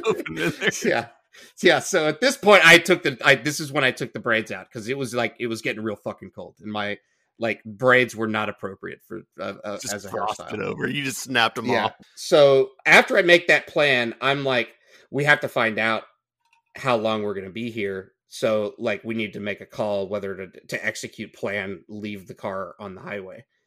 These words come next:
Speaker 2: Um, or leave this fucking guy alone who I don't know, who I have no fucking ties to, and I'll just leave 'cause I don't need to stay with the car." <laughs>
Speaker 1: God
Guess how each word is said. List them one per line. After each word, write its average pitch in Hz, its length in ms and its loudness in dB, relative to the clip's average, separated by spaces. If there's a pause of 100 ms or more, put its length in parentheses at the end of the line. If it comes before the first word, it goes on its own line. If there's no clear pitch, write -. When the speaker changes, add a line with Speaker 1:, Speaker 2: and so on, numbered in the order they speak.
(560)
Speaker 2:
Um, 107 320 -4 (260)
or 170 260 10
leave 147 340 2
this 147 200 -2
fucking 131 320 0
guy 120 240 2
alone 101 480 -4
who 135 120 -2
I 113 80 4
don't 117 280 -4
know, 104 400 -2
who 135 100 -2
I 117 100 4
have 110 160 0
no 113 200 -4
fucking 110 420 -6
ties 107 360 -8
to, 98 280 -12
and 107 100 -6
I'll 107 120 -4
just 107 200 -10
leave 101 480 -12
'cause 101 160 -10
I 98 100 -10
don't 101 180 -10
need 104 320 -14
to 104 80 -12
stay 95 240 -12
with 92 140 -20
the - 60 -20
car." - 280 -18 (220)
<laughs> - 220 -20
Speaker 1:
God - 120 -12